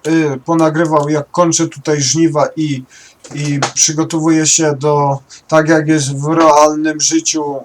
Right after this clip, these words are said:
y, zrobić serię, jak będę szybko kończył żniwa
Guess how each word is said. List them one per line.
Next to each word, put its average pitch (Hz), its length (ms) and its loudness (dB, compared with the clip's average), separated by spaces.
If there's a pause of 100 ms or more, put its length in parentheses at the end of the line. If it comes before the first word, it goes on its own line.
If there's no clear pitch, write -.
(240)
y, 143 360 -2 (240)
zrobić 156 420 0
serię, 151 300 0
jak 143 300 0
będę 147 300 -2
szybko 147 360 -4
kończył 143 380 -6
żniwa 143 560 0